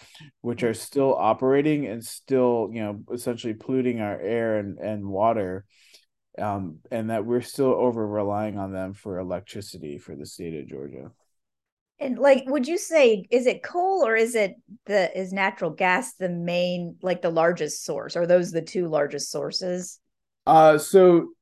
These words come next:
Speaker 2: Hmm.
Speaker 1: coal has started to go down. Like, it used to be
Speaker 2: Okay.
Speaker 1: by far and wide the largest source of electricity, not only here in Georgia, but across the country. Um, we used to have, I think, thirteen different coal plants across the state.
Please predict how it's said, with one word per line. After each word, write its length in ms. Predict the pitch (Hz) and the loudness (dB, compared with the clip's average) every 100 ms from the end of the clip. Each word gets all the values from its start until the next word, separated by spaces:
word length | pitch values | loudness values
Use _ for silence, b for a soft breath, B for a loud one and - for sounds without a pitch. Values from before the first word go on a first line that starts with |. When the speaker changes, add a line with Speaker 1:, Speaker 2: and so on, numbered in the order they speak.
| - | -4
Speaker 2:
Hmm. 300 | 240 247 156 - | -2 -2 -8 -16
Speaker 1:
coal 380 | - 196 226 220 | 0 6 6 8
has 460 | 190 170 - 151 | 6 4 -4 -18
started 760 | - - - 170 156 170 170 165 | -16 -18 -4 2 4 6 4 2
to 220 | - 151 | -2 -2
go 280 | 139 139 139 | 2 4 4
down. 440 | 131 117 139 143 | 4 2 2 0
Like, 120 | 131 135 | 0 2
it 200 | 151 160 | 2 2
used 300 | 170 190 180 | 0 -2 -2
to 80 | 170 | 2
be 140 | 151 | 2
Speaker 2:
Okay. 80 | 123 | 0
Speaker 1:
by 180 | 120 120 | -2 -2
far 340 | - 127 123 | -2 0 0
and 140 | 120 113 | 0 -4
wide 420 | 107 127 139 139 | 0 2 2 0
the 120 | 147 | 0
largest 500 | 143 139 143 147 - | 4 2 0 -6 -4
source 300 | 170 165 165 | 0 2 2
of 80 | 151 | 0
electricity, 600 | 143 143 156 147 151 156 | 0 0 -6 -8 -6 -4
not 260 | 139 131 | 0 0
only 300 | 135 131 123 | 0 -2 -4
here 380 | 120 135 135 135 | -4 -2 2 2
in 280 | 123 127 117 | 0 -4 -8
Georgia, 460 | 117 127 131 151 151 | -4 -4 -2 -2 -2
but 200 | 135 107 | -2 -2
across 500 | 107 - 110 113 - | -4 -4 -4 -4 -8
the 100 | 104 | -12
country. 640 | - 120 127 165 170 165 B B B B - | -10 -10 -4 0 0 -2 B B B B -6
Um, 300 | 113 113 120 | -4 -2 -2
we 100 | 143 | 0
used 280 | 165 170 160 | 0 0 -2
to 80 | |
have, 340 | 127 127 123 113 | -2 0 0 0
I 80 | 123 | -4
think, 300 | 143 156 - _ _ _ _ - | -6 -8 -8 _ _ _ _ -2
thirteen 800 | 160 156 - - 156 156 160 156 | -2 -2 -6 -8 -4 -2 0 -2
different 440 | 147 147 151 131 | -2 -2 -4 -6
coal 280 | - 135 139 | -4 -2 -2
plants 480 | 135 147 151 151 - | -2 -2 -2 -2 -6
across 540 | 135 135 143 143 143 | -10 -6 -2 -2 -2
the 80 | 147 | -8
state. 440 | - 160 160 165 | -4 0 0 0